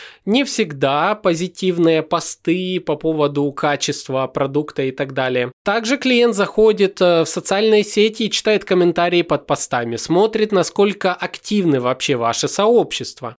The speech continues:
Он может начать читать, э, ленту, которую вы ведёте в мессенджере,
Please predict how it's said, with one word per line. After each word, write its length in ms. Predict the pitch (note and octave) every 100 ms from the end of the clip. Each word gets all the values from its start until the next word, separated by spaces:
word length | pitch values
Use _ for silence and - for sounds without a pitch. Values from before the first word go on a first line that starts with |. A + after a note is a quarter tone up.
| -
Он 140 | A#3
может 340 | D4 C4+ C4+ A3+
начать 400 | F#3+ - A3+ A3
читать, 720 | - E3 - F#3+ G3+ G3+ F#3+
э, 260 | F3+ F3
ленту, 760 | F3+ G#3 E3+ C3+ C#3 G#3 B3 B3 -
которую 440 | D3 D3+ D#3+ G3+
вы 160 | F#3+ E3+
ведёте 460 | D#3+ C#3 D3 D#3 F#3
в 60 |
мессенджере, 920 | A#3 C4+ - C3+ A#2+ B2 A#2+ A#2 A#2+